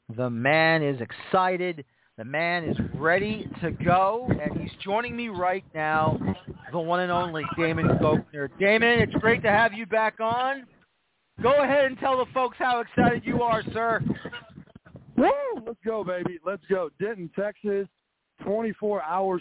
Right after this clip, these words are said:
Speaker 2: from now is gonna be rocking and rolling, and we can't wait, man. We can't wait. We are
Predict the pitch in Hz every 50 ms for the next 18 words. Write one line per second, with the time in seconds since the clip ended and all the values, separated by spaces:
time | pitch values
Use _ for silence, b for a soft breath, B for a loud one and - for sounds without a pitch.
0 | - - 170 151 147 151 160 170 180 185 185 180 147 147 147 156 165 156 143 147
1 | 143 131 143 156 170 180 - 165 156 143 143 151 160 170 165 156 143 147 156 -
2 | - 165 139 127 127 139 139 135 - 123 123 120 120 120 120 - b b b b
3 | b b b - 175 214 214 - 214 214 196 165 170 175 170 156 147 165 180 170
4 | 160